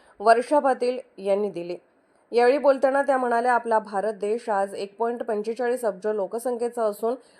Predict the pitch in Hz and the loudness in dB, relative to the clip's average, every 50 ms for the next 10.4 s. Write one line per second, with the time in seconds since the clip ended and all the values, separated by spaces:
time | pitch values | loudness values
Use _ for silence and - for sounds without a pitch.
0 | _ _ 202 226 240 254 269 302 - 294 285 285 294 285 294 254 226 208 240 226 | _ _ 2 6 6 6 6 6 4 4 4 4 4 2 4 2 0 0 0 0
1 | 226 220 226 220 202 196 202 208 220 - 208 - 240 214 214 240 233 240 - 214 | 0 -2 -2 0 0 2 0 0 -2 -6 -6 -4 -4 -2 -2 -2 -4 -4 -6 -6
2 | 202 185 - 196 196 190 190 170 165 180 170 - - _ _ 214 214 180 190 190 | -6 -6 -2 -2 -2 -2 -2 -4 -6 -6 -8 -14 -16 _ _ -8 -4 0 2 2
3 | 214 208 - 233 214 196 185 202 208 214 - 254 240 220 214 220 226 254 - - | 0 0 -2 -4 -4 -4 -4 -6 -8 -6 -4 0 2 2 2 2 0 -4 -4 -6
4 | _ _ _ _ - 226 233 247 247 269 269 262 302 302 294 277 247 214 247 247 | _ _ _ _ 2 4 4 4 4 2 2 2 2 2 2 2 0 2 0 0
5 | 240 240 247 240 214 226 240 233 - 208 214 214 214 202 185 214 214 220 214 196 | 0 -2 -2 0 0 0 0 -2 -4 -6 -6 -4 -4 -2 0 0 0 0 0 -2
6 | 196 196 - 233 214 - 202 185 185 196 226 247 240 247 240 226 233 233 254 - | -2 -4 -6 -8 -6 -6 -6 -6 -2 -2 -4 -4 -4 -6 -6 -2 -2 -2 -2 -2
7 | 247 214 196 196 208 202 202 202 208 185 185 - 208 233 240 233 220 - 220 254 | -2 -4 -2 -2 -2 -4 -2 -2 -4 -4 -4 -4 -2 0 0 0 0 -2 -2 -2
8 | 269 - _ _ _ _ - 233 226 240 240 254 247 254 294 294 285 269 277 262 | -4 -6 _ _ _ _ -4 0 2 4 4 4 4 4 4 4 4 2 0 -2
9 | 269 285 277 277 262 247 226 254 254 220 - - 220 214 214 226 220 226 214 175 | -4 -4 -4 -4 -4 -2 0 -2 -2 -4 -4 -4 -4 -2 -2 -2 -2 -2 -2 0
10 | 196 214 214 247 233 233 233 233 | -2 -2 -2 -2 -2 -2 -2 -4